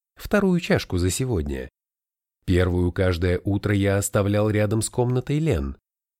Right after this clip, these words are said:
но всё же она ничего не заслуживала от меня. Устроившись поудобнее,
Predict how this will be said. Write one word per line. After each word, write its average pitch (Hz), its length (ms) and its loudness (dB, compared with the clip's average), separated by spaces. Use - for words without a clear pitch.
но 160 260 2
всё 214 320 -2
же 113 220 2
она 113 180 4
ничего 113 420 2
не 131 140 2
заслуживала 90 800 0
от 82 120 -4
меня. 80 380 -4
Устроившись 90 800 0
поудобнее, 73 960 -2